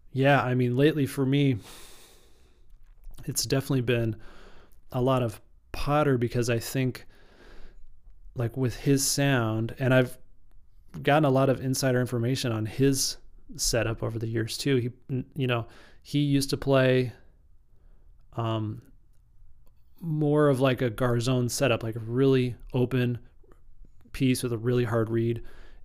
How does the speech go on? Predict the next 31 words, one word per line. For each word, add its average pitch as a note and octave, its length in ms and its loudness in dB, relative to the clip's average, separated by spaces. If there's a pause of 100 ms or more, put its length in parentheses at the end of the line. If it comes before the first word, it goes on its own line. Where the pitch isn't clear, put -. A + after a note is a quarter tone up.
and A2+ 140 -4
his A2 260 -6
balanced A2+ 400 -2
action. A2 320 -4
Now C#3+ 300 2
he C3+ 100 2
plays A#2+ 240 -2
his A#2+ 180 -4
Mark G#2+ 220 -4
six. - 460 -2 (580)
He - 160 -8
plays, A#2 800 -2 (680)
um, A2+ 180 -4
more A#2+ 200 2
of, A#2 80 2
like, B2 160 0
a A#2+ 60 -2
medium A#2+ 540 0
piece, C#3+ 280 -4
but C3+ 120 -6
with A#2+ 200 -6
a A#2 60 0
really A#2 480 2
soft A2+ 480 -2
reed. A#2 380 -4 (580)
Uh, A2+ 420 -4
I A2+ 60 -6
have A#2+ 140 -2
a A#2+ 80 -2
friend C#3 340 0
who A#2 260 -2